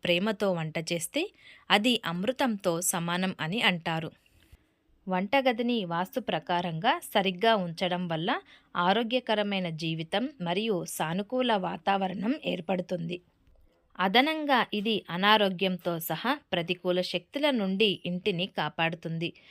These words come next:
వాస్తు ప్రకారం సరిగ్గా నిర్మించబడని వంటగది ఆర్థిక సమస్యలు, అనారోగ్యాలు, కుటుంబ సమస్యలతో సహా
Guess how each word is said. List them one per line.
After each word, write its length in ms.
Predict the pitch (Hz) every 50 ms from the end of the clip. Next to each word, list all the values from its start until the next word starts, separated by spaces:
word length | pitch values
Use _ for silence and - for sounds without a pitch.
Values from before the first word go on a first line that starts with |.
| - - - _ - 170
వాస్తు 320 | 185 196 233 - - 349
ప్రకారం 640 | 320 - 277 262 - - 247 240 233 214 202 196 190
సరిగ్గా 500 | - - 214 196 196 214 202 226 240 247
నిర్మించబడని 920 | 247 220 196 185 190 208 208 214 - 208 185 175 170 170 175 175 170 165
వంటగది 680 | 156 143 147 156 - 180 175 180 165 160 208 - 381 - - - - - - - -
ఆర్థిక 440 | 175 190 196 190 - 262 - -
సమస్యలు, 680 | 185 - - 170 165 165 160 - - 175 165 175 220 254 - -
అనారోగ్యాలు, 840 | 165 170 190 208 226 220 208 180 170 160 170 151 147 160 202 247 269 269 _ _ -
కుటుంబ 340 | 233 220 - 269 269 262 277
సమస్యలతో 800 | 269 - 208 185 190 185 - - 208 190 180 175 - 180 175 165
సహా 460 | - - 143 143 185 202 185 170